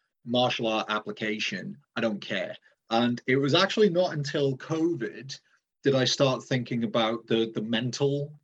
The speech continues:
welfare, like, the mental well-being of different things. I got into yoga and all sorts of stuff. <laughs> And, um, you know, and, uh, and it, it was, you know, it, it, it was useful to sort of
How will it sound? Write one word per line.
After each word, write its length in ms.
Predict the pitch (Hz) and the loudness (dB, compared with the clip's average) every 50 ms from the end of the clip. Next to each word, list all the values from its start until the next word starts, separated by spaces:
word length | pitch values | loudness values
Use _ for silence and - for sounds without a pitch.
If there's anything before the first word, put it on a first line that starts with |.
| _ _ _ - | _ _ _ -8
welfare, 760 | 117 123 131 143 156 143 - - 170 170 185 202 214 214 196 - | -4 -2 0 0 0 -2 -2 -2 2 4 4 4 4 2 0 -2
like, 200 | 117 117 123 113 | -2 -2 -2 0
the 80 | 117 117 | 0 0
mental 400 | 120 131 139 135 - 147 139 123 | 0 0 0 0 0 0 -2 0
well-being 720 | 123 123 120 117 113 98 117 110 117 127 147 156 165 160 | 0 0 0 -2 0 -2 -2 -2 -2 -4 -4 -6 -8 -10
of 260 | 117 110 120 123 117 | -10 -10 -10 -10 -6
different 320 | - 135 120 - 131 110 - | -4 -6 -4 -4 -8 -10 -8
things. 180 | - 143 143 139 | -8 -8 -6 -6
I 80 | - | 0
got 160 | - 214 214 208 | 2 4 4 4
into 160 | 160 143 139 | 2 0 -2
yoga 560 | - 104 107 107 113 120 107 117 117 117 110 - _ _ _ _ - | -2 0 0 0 0 -2 -2 -2 -4 -4 -6 -8 _ _ _ _ -4
and 80 | 113 120 | 0 0
all 120 | 127 123 | 0 0
sorts 300 | - - 110 107 - - | 0 -2 -2 -2 -2 -2
of 80 | 104 - | -2 -2
stuff. 280 | - 131 113 110 107 - _ - - - - - | 0 0 0 -2 -2 -6 _ -20 -20 -20 -12 -2
<laughs> 800 | - - - - - - - - - - - - 190 151 139 - - - - - - - - - - | 2 4 4 4 4 2 4 4 4 4 6 6 4 4 4 0 -6 -10 -12 -12 -12 -14 -10 2 4
And, 280 | 151 156 156 156 143 165 | 4 4 4 4 6 6
um, 420 | 165 165 165 170 165 165 151 139 - _ _ _ _ _ _ - | 6 8 6 4 2 0 -4 -8 -14 _ _ _ _ _ _ -2
you 120 | 160 190 | 2 2
know, 220 | 190 175 160 147 143 | 4 4 2 0 0
and, 260 | 156 160 160 151 135 - - | -4 -6 -6 -6 -8 -6 -2
uh, 160 | 165 165 143 - | -2 -2 -2 -2
and 140 | 151 147 156 | -2 0 0
it, 120 | 160 147 135 - _ _ - | 0 0 -2 -6 _ _ -4
it 180 | 143 151 147 143 | -2 -2 -2 -2
was, 720 | 147 151 147 151 151 147 147 143 135 - - - - - _ _ _ _ _ - - - _ _ _ _ _ _ _ _ _ _ _ _ _ _ _ _ _ _ _ _ _ _ _ _ - | -2 0 2 2 2 2 2 2 2 2 2 2 0 -4 _ _ _ _ _ -20 -20 -20 _ _ _ _ _ _ _ _ _ _ _ _ _ _ _ _ _ _ _ _ _ _ _ _ 2
you 80 | 165 | 4
know, 160 | 165 156 147 | 4 4 4
it, 260 | 131 - 160 160 143 - | 2 2 0 0 0 0
it, 100 | 139 156 139 - - - - _ - | -2 -4 -4 -6 -12 -20 -20 _ -8
it 140 | 156 139 131 | -8 -6 -2
was 300 | 143 147 156 139 117 131 | 0 2 2 2 2 2
useful 420 | 143 170 160 - - - 151 135 | 0 0 0 0 0 0 0 0
to 100 | 131 127 | 0 -2
sort 200 | - - 131 120 | -2 0 0 0
of 180 | 120 110 - | -2 -2 -4